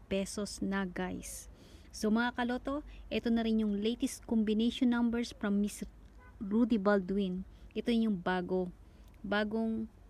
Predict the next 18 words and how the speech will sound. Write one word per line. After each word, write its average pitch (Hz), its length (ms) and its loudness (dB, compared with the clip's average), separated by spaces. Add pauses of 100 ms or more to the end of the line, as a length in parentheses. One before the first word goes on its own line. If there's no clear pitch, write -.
(140)
ah, 196 160 -6
combination 214 560 0
numbers 220 400 -2
para 202 320 -4
sa - 80 -8
six - 400 -6
fifty-five. 214 720 -4 (880)
Ito 208 160 -8
na, 214 320 -4
six - 640 -6 (1040)
fifty-five, 226 680 -4 (240)
three 277 240 2 (140)
five 233 260 -2
five, 214 380 -4 (500)
one 214 480 -4
two, 208 320 -4 (720)
three 247 240 2
zero, 202 560 -2